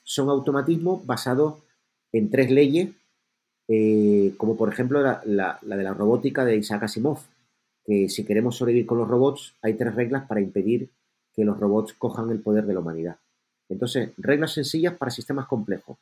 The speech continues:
es una cosa y la activación de la inteligencia colectiva entiendo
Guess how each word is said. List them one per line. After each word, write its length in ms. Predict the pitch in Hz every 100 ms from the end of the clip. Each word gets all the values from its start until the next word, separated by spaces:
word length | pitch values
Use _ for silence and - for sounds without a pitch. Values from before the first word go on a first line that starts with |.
| _ _ _ _ -
es 160 | 110
una 160 | 135 131
cosa 380 | 147 - 180 - _ _ _
y 80 | 123
la 120 | 107
activación 460 | 107 117 104 - 131
de 60 | 127
la 60 |
inteligencia 500 | 110 113 107 110 110
colectiva 640 | 113 107 - 117 127 127 _ -
entiendo 580 | 98 - 110 120 127